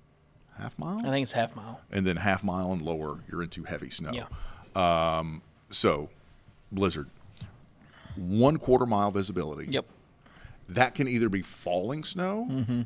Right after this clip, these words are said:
Speaker 1: or blowing snow.
Speaker 2: Mm-hmm.
Speaker 1: You can have blizzard conditions and the sun is shining.
Speaker 2: Yeah.
Speaker 1: But if it's blowing very hard and blowing snow enough to reduce visibility to a quarter mile, that's blizzard conditions. Um,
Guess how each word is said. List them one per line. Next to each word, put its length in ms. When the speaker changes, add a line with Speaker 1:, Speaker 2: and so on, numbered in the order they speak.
Speaker 1:
or 180
blowing 500
snow. 240
Speaker 2:
Mm-hmm. 300
Speaker 1:
You 120
can 120
have 220
blizzard 460
conditions 480
and 100
the 40
sun 240
is 100
shining. 360
Speaker 2:
Yeah. 180
Speaker 1:
But 120
if 100
it's 120
blowing 560
very 280
hard 440
and 300
blowing 580
snow 560
enough 400
to 80
reduce 300
visibility 480
to 80
a 20
quarter 280
mile, 340
that's 180
blizzard 280
conditions. 440
Um, 360